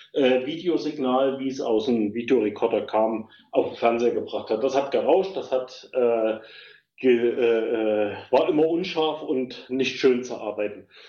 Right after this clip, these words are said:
Das war ein Punkt, wo ich gesagt hat, ich hätte gern R G B. also Rot, Grün, Blau, ähm, die, äh, drei Farben und hab dann, äh, ein,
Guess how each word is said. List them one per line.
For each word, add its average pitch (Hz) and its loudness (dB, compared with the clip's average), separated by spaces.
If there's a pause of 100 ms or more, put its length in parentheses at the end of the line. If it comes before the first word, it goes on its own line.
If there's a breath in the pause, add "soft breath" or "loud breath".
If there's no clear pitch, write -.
(200 loud breath)
Das 147 0
war 160 2
ein 147 0
Punkt, 170 -4
wo 147 2
ich 147 -6
gesagt 147 -4
hat, 139 -2
ich - -2
hätte 139 2
gern 123 0
R 120 0
G 110 0
B. 98 -4 (300)
also 120 4
Rot, 123 2
Grün, 117 -6
Blau, 113 0 (100)
ähm, 104 -2 (400 loud breath)
die, 120 0
äh, 127 2
drei 107 0
Farben 151 2
und 127 -4
hab 135 -4
dann, 127 0
äh, 127 -6
ein, 113 0